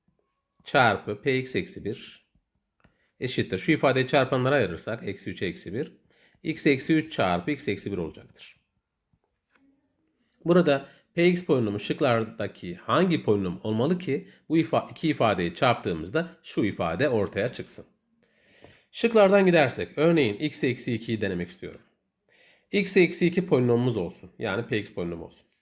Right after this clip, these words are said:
P x artı bir bulmak için x yerine x artı bir yazıyoruz.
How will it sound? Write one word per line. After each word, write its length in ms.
P 140
x 140
artı 300
bir 60
bulmak 240
için 120
x 200
yerine 260
x 200
artı 220
bir 80
yazıyoruz. 460